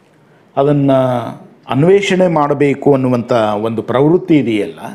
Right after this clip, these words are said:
ಬ್ರಿಟಿಷರಲ್ಲಿ, ಆನುಷಂಗಿಕವಾಗಿ, ಪಾರಂಪರಿಕವಾಗಿ ಒಬ್ಬರಿಂದ ಒಬ್ಬರಿಗೆ ಹಾಗೇ ಬಂದಿರುವಂಥದ್ದು ಅನ್ನುವಂಥದ್ದನ್ನು ನೋಡ್ತಾ, ಅದೊಂದು ಅವರ ಗುಣ ಅದು. ಹದಿನೆಂಟುನೂರ ತೊಂಬತ್ತರಲ್ಲಿ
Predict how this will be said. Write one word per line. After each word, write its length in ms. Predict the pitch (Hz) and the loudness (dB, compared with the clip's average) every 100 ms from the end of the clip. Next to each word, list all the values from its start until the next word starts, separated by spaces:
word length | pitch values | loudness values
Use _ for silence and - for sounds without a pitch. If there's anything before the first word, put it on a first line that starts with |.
| - _ _ | -20 _ _
ಬ್ರಿಟಿಷರಲ್ಲಿ, 920 | 113 113 151 143 - 131 113 101 87 104 - _ - - - - - - - | -10 -2 -2 0 0 -2 -2 -4 -8 -12 -16 _ -20 -20 -20 -20 -20 -20 -6
ಆನುಷಂಗಿಕವಾಗಿ, 1000 | 127 202 214 226 226 220 214 175 135 87 - | 0 0 2 0 2 0 0 0 0 -4 -6
ಪಾರಂಪರಿಕವಾಗಿ 1120 | 123 123 143 170 190 180 180 170 170 170 202 208 202 180 160 143 | -2 0 0 -2 -2 -2 0 0 0 0 0 2 2 2 0 0
ಒಬ್ಬರಿಂದ 520 | 123 127 139 165 160 | -2 0 0 0 0
ಒಬ್ಬರಿಗೆ 540 | 143 139 147 147 147 | 0 0 0 0 0
ಹಾಗೇ 680 | 180 123 135 160 180 117 90 - - - | -2 0 0 2 0 -2 -6 -18 -20 -4
ಬಂದಿರುವಂಥದ್ದು 920 | 117 165 214 202 180 175 147 143 156 151 | -2 2 2 2 0 0 0 2 4 2
ಅನ್ನುವಂಥದ್ದನ್ನು 720 | 143 139 131 127 107 110 160 | 0 -2 0 -2 -2 -4 -2
ನೋಡ್ತಾ, 380 | 214 104 - 110 | -2 -4 -4 -2
ಅದೊಂದು 400 | 135 165 151 143 131 - | -2 0 0 0 -2 -2
ಅವರ 200 | 151 151 | 0 2
ಗುಣ 240 | 127 127 170 | 2 2 2
ಅದು. 400 | 139 - - - - - - - - - - - - - _ - _ - | 0 -4 -12 -18 -20 -20 -20 -20 -20 -20 -20 -20 -20 -20 _ -20 _ -6
ಹದಿನೆಂಟುನೂರ 640 | 147 147 233 247 226 220 | -6 -2 -2 0 2 2
ತೊಂಬತ್ತರಲ್ಲಿ 920 | 214 180 180 180 170 156 127 90 78 | 0 0 0 0 0 0 -2 -6 -10